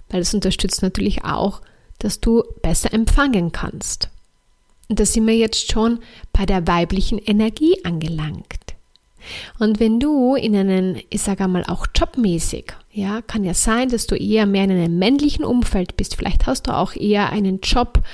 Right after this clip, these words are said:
vielleicht mit Zahlen und Fakten zu tun, ähm, der eher, ich sag mal, ein bisschen männlich geprägter ist.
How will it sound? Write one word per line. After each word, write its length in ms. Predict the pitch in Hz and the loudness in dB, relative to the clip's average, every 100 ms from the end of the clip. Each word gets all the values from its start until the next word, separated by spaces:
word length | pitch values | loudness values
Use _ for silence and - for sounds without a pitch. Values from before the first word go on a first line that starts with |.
| - - - | -10 -20 -10
vielleicht 420 | - 175 185 - | -4 0 2 2
mit 200 | 202 - | 0 -4
Zahlen 480 | - 240 220 190 175 | 0 2 2 2 0
und 220 | 190 - | -6 -12
Fakten 680 | - 285 277 - - 196 - | -6 -4 -4 -2 -2 -2 -2
zu 140 | 180 | -6
tun, 480 | - 202 220 277 294 - - - - - - - | -2 -2 2 0 0 -6 -10 -10 -20 -20 -18 -4
ähm, 440 | 202 196 190 190 | 0 2 2 0
der 220 | 180 190 208 | 0 0 2
eher, 180 | 208 | 2
ich 80 | 190 | 4
sag 120 | 202 | 2
mal, 120 | 190 180 | 2 4
ein 60 | |
bisschen 300 | 180 - 170 | 4 4 2
männlich 420 | 190 349 339 - | 2 4 4 4
geprägter 760 | - 190 - 185 170 - - 180 | 0 2 2 2 2 2 2 -2
ist. 340 | - - - | -4 -6 -8